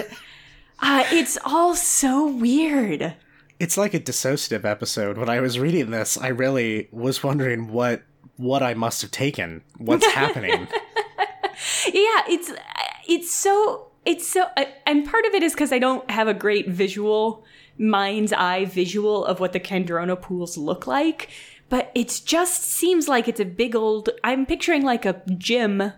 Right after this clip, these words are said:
Speaker 2: pool in, like, a really nice, fancy, large, deluxe gym. And she's just sort of walking around, being like, "Oh, yep, just hanging out. Uh, I did my Kandrona Ray thing, and now I'm just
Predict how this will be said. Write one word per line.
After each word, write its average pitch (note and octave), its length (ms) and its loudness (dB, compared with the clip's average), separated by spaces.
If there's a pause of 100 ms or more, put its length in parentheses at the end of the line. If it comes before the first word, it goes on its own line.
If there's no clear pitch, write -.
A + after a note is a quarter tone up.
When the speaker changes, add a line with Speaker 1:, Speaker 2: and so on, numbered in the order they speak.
Speaker 2:
pool E3+ 640 0 (180)
in, G3 120 0
like, G3 140 0
a G3 60 4
really F#3+ 240 2
nice, F#3 360 0
fancy, F#3 420 -2
large, E3 460 0
deluxe D#3+ 400 -4
gym. - 460 -6 (800)
And G#3 200 2
she's G#3 220 0
just A#3 140 2
sort C4+ 180 4
of A3+ 60 4
walking B3 340 2
around, C4+ 640 4 (340)
being A3+ 220 2
like, G#3 200 2
"Oh, G3 140 4
yep, A#3 420 2 (600)
just C4 380 -2
hanging D4+ 360 2
out. F#4+ 380 2 (540)
Uh, G3+ 320 4
I G3+ 160 2
did A3+ 200 0
my B3 160 2
Kandrona C4+ 560 2
Ray D4 240 2
thing, A#3 360 0
and G3+ 100 -2
now C4 240 0
I'm A3 160 2
just B3+ 640 -2